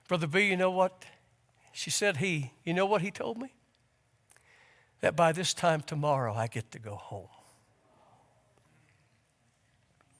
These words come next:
I spent some more moments with her, prayed with her, and left.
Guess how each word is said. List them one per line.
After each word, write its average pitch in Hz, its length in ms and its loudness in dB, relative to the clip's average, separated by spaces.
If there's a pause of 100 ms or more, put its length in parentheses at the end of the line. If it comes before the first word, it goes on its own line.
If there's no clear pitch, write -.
(1600)
I 208 80 10
spent 214 280 4
some 208 160 0
more 196 220 8
moments 202 400 6
with 190 220 2
her, 196 220 4
prayed 202 320 6
with 175 180 -2
her, 180 160 6
and 175 100 4
left. 180 460 8